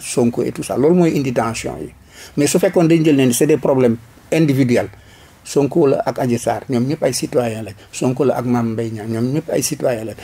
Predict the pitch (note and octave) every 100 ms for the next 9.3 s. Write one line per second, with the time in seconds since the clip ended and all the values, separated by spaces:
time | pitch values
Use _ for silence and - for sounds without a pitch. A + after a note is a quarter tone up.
0 | - - C3 C3+ C#3 D3+ C3 C#3 - -
1 | - B2+ B2 C#3 - - - C3+ B2 A#2+
2 | - - D#3 B2 B2 A2+ A#2+ A2+ A#2+ C3
3 | C3 A#2 A2 C#3+ C#3 C3 C3 C#3+ D3 C#3
4 | C3 B2 C3 B2 C3 A2 - A2+ B2+ B2+
5 | A#2+ A#2+ A#2+ B2 B2 C#3 A#2+ B2+ B2+ B2+
6 | C#3 A#2+ - - - C3+ C#3+ C3+ C3+ C3+
7 | B2 A#2 D#3+ D3+ C#3+ B2+ A#2+ A#2 A#2 -
8 | - - - G#3+ G#3 F3+ G#3+ G#3 - G3+
9 | F#3 A3